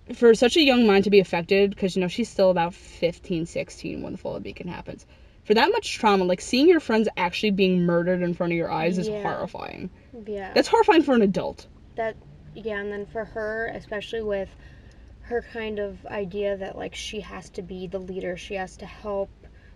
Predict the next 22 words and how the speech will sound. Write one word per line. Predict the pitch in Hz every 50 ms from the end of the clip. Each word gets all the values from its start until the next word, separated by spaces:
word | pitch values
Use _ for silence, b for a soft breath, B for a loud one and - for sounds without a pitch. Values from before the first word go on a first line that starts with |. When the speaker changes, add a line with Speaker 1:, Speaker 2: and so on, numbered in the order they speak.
| b -
Speaker 2:
like, | 208 190 175
she's | - - - 220 202 196 -
the | - 202
one | 190 190 190 196
that's | 190 180 -
supposed | - 185 - 196 190 175 -
to | - 202
keep | - - 190 -
them | - 196 190
all | 185 185
together, | 180 196 185 185 196 190 202
and | 190 - 196
then | 196 190 175
seeing | - - - 220 202 196 190 190 180 -
everyone | 196 196 190 185 - 202 190 185 185 180 180 180 180 180 180 180 b b b b b b b b b b b b b b b _ -
she | - - 220 202
loves | 196 196 190 185 180 175 170
get | - 180 170
hurt, | - - - - 185 170 - - - - - - -
get | - - 160 -
killed, | - - - 220 202 185 185 180 175 175 - -
that's | 185 175 202 202 202 202 - - - - - -